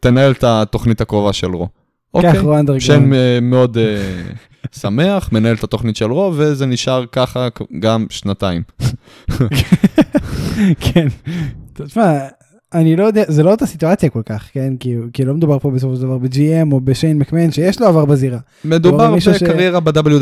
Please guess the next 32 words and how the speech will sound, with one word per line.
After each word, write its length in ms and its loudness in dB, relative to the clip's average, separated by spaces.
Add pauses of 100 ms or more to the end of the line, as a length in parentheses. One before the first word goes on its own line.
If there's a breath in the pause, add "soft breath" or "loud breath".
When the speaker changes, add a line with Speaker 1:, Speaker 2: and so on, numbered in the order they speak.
(100)
Speaker 1:
W 380 2
E, 40 0
שאתה 720 -2 (200)
כביכול 460 2
אמור 220 2
לקבל 360 0
אותה 300 -2
במידה 380 -2
ותנצח. 800 -6 (120)
אני 220 -2
אומר 340 0
שבמידה 600 -2
והוא, 320 -6
גם 240 -2
אם 80 -2
הוא 100 -2
לא 180 0
ינצח, 680 -6 (720)
מצפה 680 -6
לנו, 520 -4
אה, 240 -10
תשמע, 240 -4
הוא, 120 0 (440)
הוא 80 2
חתום 340 -2
ב-W 420 -2
W 340 -6
E, 20 -6
זה, 260 -6
זה 120 -8
כבר 180 -6
בוודאות. 520 -10